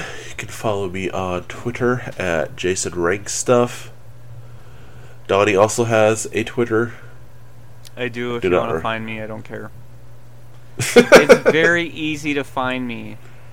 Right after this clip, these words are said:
Speaker 2: Uh, I would say don't, wh-, if you ever go to Twitter, if you wanna find everybody who's on there, you can find Jason, Riley, and myself all on Twitter.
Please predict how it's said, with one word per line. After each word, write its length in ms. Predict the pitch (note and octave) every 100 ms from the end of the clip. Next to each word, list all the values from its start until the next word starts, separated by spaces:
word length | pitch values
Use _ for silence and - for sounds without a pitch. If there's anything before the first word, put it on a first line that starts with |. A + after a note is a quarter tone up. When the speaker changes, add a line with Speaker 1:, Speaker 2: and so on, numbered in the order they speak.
| - - - -
Speaker 2:
Uh, 300 | B2 B2 A#2+
I 140 | - A#2+
would 260 | C3+ D3+
say 600 | C#3 - D3+ C#3 C3 B2+ - -
don't, 360 | - C3+ C#3 A#2+
wh-, 160 | A#2+ A2+
if 100 | B2+
you 120 | B2
ever 160 | C3+ D3
go 180 | D#3
to 60 | D#3
Twitter, 420 | - D#3 C3+ C3
if 140 | B2 A#2+
you 80 |
wanna 240 | A2+ A#2+ A#2+
find 380 | A#2+ B2+ B2+ A#2+
everybody 520 | A#2+ B2+ B2+ B2+ B2+
who's 200 | B2+ B2
on 260 | B2+ A#2+
there, 300 | A2+ G#2+ G#2+ - - - A2+ -
you 100 | A2+
can 160 | B2 A#2
find 520 | B2 A#2 A#2 A2 G#2+ -
Jason, 640 | B2+ C3 C3 D3 C#3 C3+ C3
Riley, 480 | A#2 A2+ A2+ A2+ A2
and 180 | A2+ B2+
myself 640 | C3 B2+ A2+ A2 G#2+ G#2 - - - -
all 220 | A#2 A#2+ D3
on 180 | D#3
Twitter. 500 | C#3+ C#3 A#2+ A#2 A2+